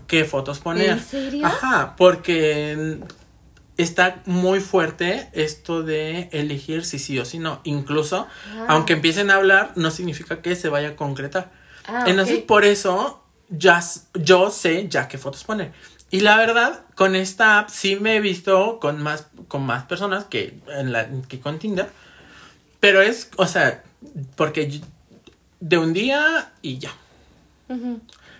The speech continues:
Speaker 1: Entonces, pues, también no, no es como para conocer gente y así.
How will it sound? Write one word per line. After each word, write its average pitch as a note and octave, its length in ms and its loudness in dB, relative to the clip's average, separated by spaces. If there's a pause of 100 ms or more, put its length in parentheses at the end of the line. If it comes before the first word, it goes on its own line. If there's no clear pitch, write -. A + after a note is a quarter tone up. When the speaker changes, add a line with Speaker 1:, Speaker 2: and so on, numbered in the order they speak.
(120)
Speaker 1:
Entonces, D#4 480 -2
pues, G3 160 -4
también F#3+ 380 -2
no, F3+ 880 -4 (640)
no F3 160 2
es F3+ 80 0
como E3 320 -2
para C#3 420 0
conocer D3 500 -4
gente F3 380 -6
y - 80 -8
así. - 140 -18